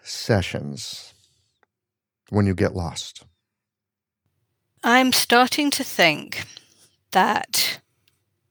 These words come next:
Speaker 2: it's client-led. So I used to always fall back on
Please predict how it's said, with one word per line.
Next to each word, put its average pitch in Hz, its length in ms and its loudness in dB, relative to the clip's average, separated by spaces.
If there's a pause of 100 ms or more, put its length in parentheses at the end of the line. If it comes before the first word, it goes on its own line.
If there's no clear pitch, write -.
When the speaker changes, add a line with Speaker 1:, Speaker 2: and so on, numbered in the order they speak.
(140)
Speaker 2:
it's - 360 0 (560)
client-led. 180 1120 2 (600)
So - 180 0
I 202 40 6
used 240 600 0
to 160 460 -8 (720)
always 160 800 0 (320)
fall 214 500 2
back 170 420 2
on 156 400 -2